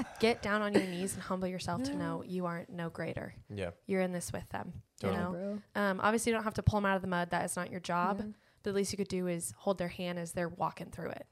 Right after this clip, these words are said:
Speaker 1: You know what I'm
Speaker 3: Mm.
Speaker 1: saying?
Speaker 2: Yeah.
Speaker 1: Um, so that's just my encouragement. So don't be like, "Oh, I don't struggle, so
Speaker 2: Yeah.
Speaker 1: I'm better," or like, "I,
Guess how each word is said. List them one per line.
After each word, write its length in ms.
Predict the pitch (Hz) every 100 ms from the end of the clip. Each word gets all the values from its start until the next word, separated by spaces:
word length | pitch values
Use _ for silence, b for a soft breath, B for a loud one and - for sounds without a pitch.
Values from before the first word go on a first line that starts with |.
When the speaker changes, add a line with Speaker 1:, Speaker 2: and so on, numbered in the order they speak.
| -
Speaker 1:
You 80 | 196
know 60 |
what 80 | 180
I'm 60 | 180
Speaker 3:
Mm. 40 |
Speaker 1:
saying? 220 | 180 175
Speaker 2:
Yeah. 220 | 196 190 196 B B -
Speaker 1:
Um, 340 | 190 190 175 -
so 100 | 214
that's 120 | 240
just 140 | 262 240
my 120 | 214
encouragement. 540 | 214 214 202 202 196
So 100 | - 185
don't 260 | 196 190
be 80 | 196
like, 200 | 185 180
"Oh, 80 | 247
I 100 | 247 240
don't 140 | 233
struggle, 320 | - 202 196
so 360 | 190 190 180 180
Speaker 2:
Yeah. 420 | 202 196 196 202 202
Speaker 1:
I'm 140 | 214 214
better," 360 | 202 196 190
or 40 | 180
like, 200 | 165 -
"I, 200 | 208 196